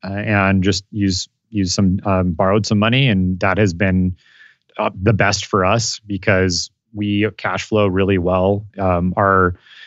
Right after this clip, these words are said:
L T V is, you know, well over four thousand dollars, and our, our cac is anywhere from six to seven hundred per dollars. So we can return on a client in two to three months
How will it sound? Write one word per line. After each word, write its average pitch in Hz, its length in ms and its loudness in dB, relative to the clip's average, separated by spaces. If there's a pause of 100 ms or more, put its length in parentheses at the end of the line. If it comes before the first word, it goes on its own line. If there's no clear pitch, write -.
(140)
L 113 140 0
T 120 160 2
V 107 340 2
is, 95 300 -2
you 107 80 -2
know, 92 80 0
well 95 240 2
over 98 220 0
four 98 180 -2
thousand 95 380 -2
dollars, 98 480 2
and 98 180 0
our, 90 380 0 (480)
our 95 100 2
cac 98 400 0
is 90 420 -4 (240)
anywhere 95 440 0
from 92 200 -4
six 101 280 -4
to - 80 -2
seven 98 340 0
hundred 101 420 0 (360)
per - 100 -6
dollars. 117 600 0
So 95 340 -2
we 104 180 2
can 98 340 0
return 98 420 0
on 92 140 0
a 92 60 -2
client 98 480 0
in 92 80 -2
two 101 200 -2
to 92 60 0
three 95 200 -2
months 101 420 0